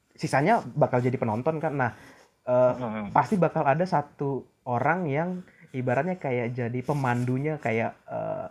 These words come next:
Speaker 1: hostnya atau apa gitu yang, eh,
Speaker 2: Hmm.
Speaker 1: ibaratnya gini, Iya, seratus penonton, eh, talenta kita
Speaker 2: <laughs>
Speaker 1: akan ngebuka baju, ayo dong, ayo
Speaker 2: Iya,
Speaker 1: dong,
Speaker 2: iya.
Speaker 1: share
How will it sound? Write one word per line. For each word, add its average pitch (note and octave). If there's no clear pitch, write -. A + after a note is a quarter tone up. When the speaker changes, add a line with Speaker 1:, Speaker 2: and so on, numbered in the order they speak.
Speaker 1:
hostnya C3
atau B2
apa C3+
gitu C#3+
yang, A#2+
eh, -
Speaker 2:
Hmm. C#3
Speaker 1:
ibaratnya D3
gini, E3
Iya, A3+
seratus G3+
penonton, G3+
eh, C3
talenta C3+
kita D#3
Speaker 2:
<laughs> A#2+
Speaker 1:
akan B2+
ngebuka B2
baju, C3
ayo D3+
dong, E3+
ayo C#3+
Speaker 2:
Iya, D#3
Speaker 1:
dong, F3+
Speaker 2:
iya. D#3
Speaker 1:
share D#3+